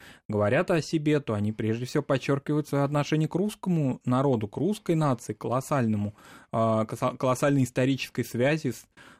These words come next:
русским миром. Тем не менее, вот то, о чём вы сказали, да, такое мнение тоже присутствует. Более того, в переписях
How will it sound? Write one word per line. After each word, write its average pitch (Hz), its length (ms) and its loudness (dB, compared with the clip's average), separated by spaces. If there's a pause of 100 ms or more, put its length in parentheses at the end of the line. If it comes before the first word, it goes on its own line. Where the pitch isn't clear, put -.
(100)
русским 135 480 0
миром. 101 380 0 (460)
Тем 247 280 4
не 214 80 4
менее, 143 480 2 (160)
вот 135 240 -4
то, 151 140 2
о 143 80 2
чём 139 200 -2
вы 135 80 0
сказали, 170 480 0
да, 143 220 0
такое 147 280 -2
мнение 143 300 2
тоже 135 240 -2
присутствует. 135 720 -6
Более 151 320 2
того, 127 300 0
в - 80 -16
переписях 151 680 0